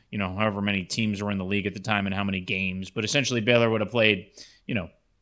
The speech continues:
fourteen, sixteen, eighteen league games,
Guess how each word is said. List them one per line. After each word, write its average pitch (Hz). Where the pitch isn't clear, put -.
fourteen, 123
sixteen, 110
eighteen 107
league 113
games, 92